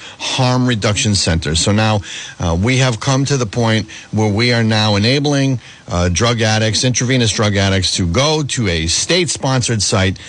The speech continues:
that you're paying for so they can do their drugs and not overdose at a harm reduction center. That legislation was passed by the House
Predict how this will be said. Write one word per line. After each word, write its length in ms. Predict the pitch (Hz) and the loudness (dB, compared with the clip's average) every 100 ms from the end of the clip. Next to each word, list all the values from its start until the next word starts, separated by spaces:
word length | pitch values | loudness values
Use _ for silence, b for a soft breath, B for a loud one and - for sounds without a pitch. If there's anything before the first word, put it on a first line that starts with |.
| B | B
that 140 | 98 98 | -2 0
you're 300 | 104 160 190 | 2 0 0
paying 340 | 151 135 120 | 0 2 0
for 480 | - 107 104 101 95 B B | -2 -2 0 0 -2 B B
so 180 | - 113 | -2 0
they 160 | 107 | 0
can 220 | 104 92 85 | 0 0 2
do 160 | 160 | 0
their 140 | 147 127 | 0 0
drugs 540 | 101 92 90 87 - B B - - | 0 0 0 -2 -4 B B -20 -4
and 100 | 101 | 0
not 260 | 101 98 92 | 2 0 0
overdose 720 | 101 92 90 85 82 85 - - | 0 0 0 0 0 0 -2 -2
at 140 | 92 | -2
a 40 | 82 | 0
harm 500 | - 107 101 92 90 92 - | 0 0 2 2 0 -4 -4
reduction 680 | 92 82 85 82 - 87 80 | -4 0 -2 -2 0 0 0
center. 440 | - 90 78 69 | 0 0 0 -4
That 320 | 69 98 104 | -2 -2 0
legislation 640 | 113 107 98 - 117 113 123 | 0 0 0 0 0 0 0
was 140 | 92 | 0
passed 260 | 101 92 90 | 0 -2 0
by 120 | 98 | 0
the 80 | 90 | 0
House 280 | 107 113 | 0 -2